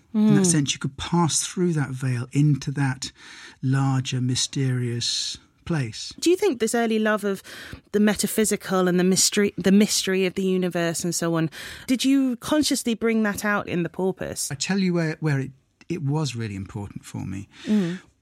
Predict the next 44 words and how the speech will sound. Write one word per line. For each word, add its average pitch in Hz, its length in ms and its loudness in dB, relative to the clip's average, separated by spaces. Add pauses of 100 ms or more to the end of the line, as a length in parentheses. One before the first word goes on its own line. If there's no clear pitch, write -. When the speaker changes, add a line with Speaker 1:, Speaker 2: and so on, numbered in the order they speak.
(100)
Speaker 1:
When 151 160 6
I 208 40 6
was 202 120 2
writing 165 260 2
Curious 135 400 -2
Incident, 98 640 -4 (420)
I 151 60 2
knew 180 320 8
that 165 80 0
I 160 60 2
had 143 160 4
a 139 40 0
terrible, 139 680 -2
terrible 147 460 -4
tendency 120 640 -2
to 135 100 -8
deliver 131 440 -2
lectures 123 580 -4
in 113 60 -4
anything 110 340 -6
I 110 80 -4
was 104 160 -6
writing. 107 480 -6 (580)
And 147 120 6
I 151 80 6
thought, 156 260 2
"I 156 140 4
will 208 180 2
allow 196 380 2
myself 123 540 0
to - 80 -14
do 113 140 -8
it 104 160 -10
in 113 60 -10
Curious 101 400 -8
Incident - 380 -8
because 147 180 -2
I 165 80 2
think 170 220 0
Christopher 147 400 -4
would 135 140 -4
do 135 120 -2
something 123 300 -4
similar. 107 480 -4